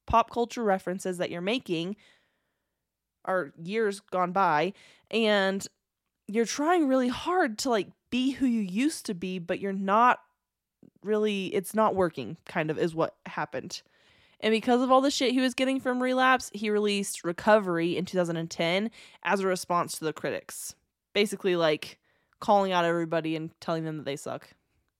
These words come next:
You know, what rappers love to do is they love to call people out in raps. After that, it seemed like M-, Mathers was, like,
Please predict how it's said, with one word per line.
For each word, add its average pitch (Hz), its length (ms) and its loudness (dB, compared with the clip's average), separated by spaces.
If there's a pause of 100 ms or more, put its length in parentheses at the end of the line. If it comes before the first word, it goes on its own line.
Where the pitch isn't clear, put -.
(220)
You 185 60 -4
know, 151 240 -2 (720)
what 170 140 2
rappers 160 420 0
love 143 180 -4
to - 100 -12
do 127 220 -4
is 151 140 -6
they 165 100 0
love 165 220 0
to 180 80 -4
call 160 180 -2
people 156 240 -4
out 143 140 -4
in 135 60 -12
raps. - 440 -12 (1040)
After 285 400 4
that, 185 280 6
it - 140 0
seemed 214 300 -2
like 202 220 0 (520)
M-, 175 80 -12 (300)
Mathers 190 440 4
was, 170 100 -8
like, 156 120 -2